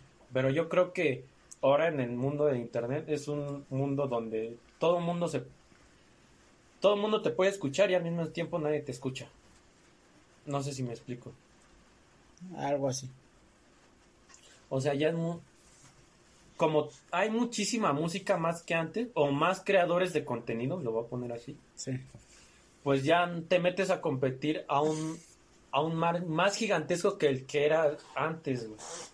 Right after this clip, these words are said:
Speaker 2: Sí, sí, sí.
Speaker 1: ¿Sí me explico? Entonces es un mer-, es un mundo donde se abrió más la posibilidad, que está bien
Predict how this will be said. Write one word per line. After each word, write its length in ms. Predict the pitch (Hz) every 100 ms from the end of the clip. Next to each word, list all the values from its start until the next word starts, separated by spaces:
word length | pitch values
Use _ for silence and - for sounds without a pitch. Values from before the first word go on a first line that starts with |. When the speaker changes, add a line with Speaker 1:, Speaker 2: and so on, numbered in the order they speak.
| - _ -
Speaker 2:
Sí, 240 | - 165
sí, 140 | 151 151
sí. 180 | - 147 131 - -
Speaker 1:
¿Sí 100 | -
me 60 | 135
explico? 480 | 135 143 139 180 214 - - - _ _ _ _ _ _
Entonces 440 | 135 131 147 151 151
es 160 | 156 175
un 220 | 165 165
mer-, 300 | 160 143 - -
es 220 | 160 160
un 120 | 170
mundo 340 | 165 165 165 175
donde 400 | 127 113 107 101 - - - - - - - 131
se 140 | 151
abrió 260 | 123 135 147
más 240 | 147 151
la 140 | 156
posibilidad, 520 | 170 165 165 156 160 165
que 100 | 127
está 200 | - 110
bien 220 | 127